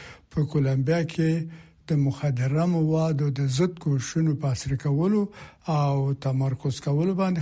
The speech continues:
خبرې وکړې. امریکایي او کولمبیایي هیاتونو موافقه وکړه چې د نوي دوه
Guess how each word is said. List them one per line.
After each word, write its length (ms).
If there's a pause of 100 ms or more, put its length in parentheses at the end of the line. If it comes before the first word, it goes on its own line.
خبرې 340
وکړې. 360 (680)
امریکایي 640
او 80 (120)
کولمبیایي 760 (140)
هیاتونو 640 (480)
موافقه 540
وکړه 260 (100)
چې 80 (120)
د 40 (260)
نوي 440 (880)
دوه 160